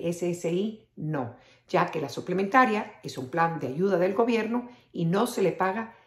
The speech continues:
si la persona está fuera de los Estados Unidos más de treinta días.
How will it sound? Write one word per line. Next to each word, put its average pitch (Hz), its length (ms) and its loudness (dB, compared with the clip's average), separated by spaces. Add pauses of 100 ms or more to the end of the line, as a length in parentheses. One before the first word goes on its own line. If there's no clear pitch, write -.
si - 120 -10
la 139 120 -2
persona - 280 -6
está 151 160 -8
fuera 160 240 -2
de 151 100 0
los 151 160 -8
Estados 147 420 -8
Unidos 165 360 -6 (200)
más 131 180 -6
de 127 120 -6
treinta 127 340 -8
días. - 400 -16